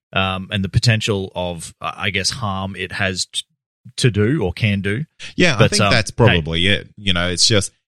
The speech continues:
Speaker 2: it's so accessible for everyone. But,
Speaker 1: Yeah.
Speaker 2: uh, like, this is, like, this could be a roundabout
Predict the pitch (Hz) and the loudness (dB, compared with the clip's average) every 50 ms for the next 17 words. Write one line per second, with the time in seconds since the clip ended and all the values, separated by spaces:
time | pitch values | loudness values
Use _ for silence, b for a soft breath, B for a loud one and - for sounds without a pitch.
0 | _ _ _ 101 98 - - - - 131 131 117 101 - - - - 101 92 90 | _ _ _ -2 0 0 0 2 4 4 4 4 2 0 0 2 2 2 2 2
1 | - 110 104 110 113 104 - - 85 87 92 90 101 107 107 110 123 180 240 240 | 0 -2 -2 -2 -2 -4 -2 0 2 2 2 2 0 -2 0 0 0 -2 -2 -6
2 | - _ _ _ _ _ _ _ _ - 107 110 101 - _ - 113 101 87 - | -12 _ _ _ _ _ _ _ _ 0 2 2 0 -2 _ -2 0 0 0 -2
3 | - - - 127 131 120 123 120 110 90 82 - 143 143 - 113 98 131 139 196 | -6 -4 -4 -4 -2 -2 -6 -10 -12 -12 -4 -2 -2 -2 -2 -4 -4 0 2 2
4 | 202 - 120 90 85 - - 71 58 - 110 117 - 143 160 196 190 - 143 127 | 2 2 2 0 0 -4 -10 -12 -6 -4 -4 -4 -2 0 2 2 2 2 2 2
5 | 101 101 90 80 80 87 87 87 85 76 82 82 78 71 - | 2 4 2 2 2 0 0 0 0 0 0 0 0 -2 -6